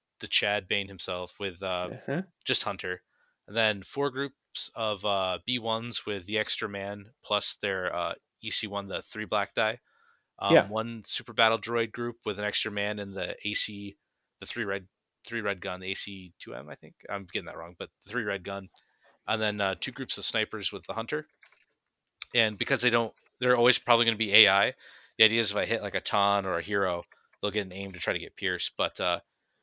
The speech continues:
Speaker 1: I took, uh, hostage exchange, um,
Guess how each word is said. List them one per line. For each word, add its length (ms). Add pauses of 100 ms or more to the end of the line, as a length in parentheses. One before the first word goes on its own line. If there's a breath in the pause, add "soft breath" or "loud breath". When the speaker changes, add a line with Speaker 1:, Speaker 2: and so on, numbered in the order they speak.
(100)
Speaker 1:
I 100
took, 320 (1000)
uh, 640 (520)
hostage 420
exchange, 880 (640)
um, 640